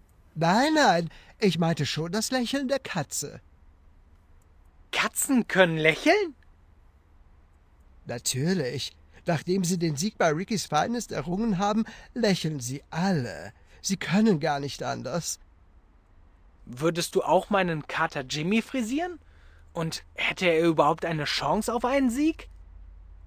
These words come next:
Speaker 2: Er ist nur ein normaler Hauskater, musst du wissen.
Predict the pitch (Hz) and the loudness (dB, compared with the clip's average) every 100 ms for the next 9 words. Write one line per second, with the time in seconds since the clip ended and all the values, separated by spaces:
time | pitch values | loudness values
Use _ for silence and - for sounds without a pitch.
0 | - - - - - 285 - 320 277 240 | -20 -20 -20 -10 2 2 2 2 4 6
1 | 226 208 240 202 160 240 - 165 139 - | 6 6 6 4 2 -4 -4 -2 -2 -2
2 | 135 127 - 123 131 - 120 | -6 -8 -10 -10 -8 -8 -10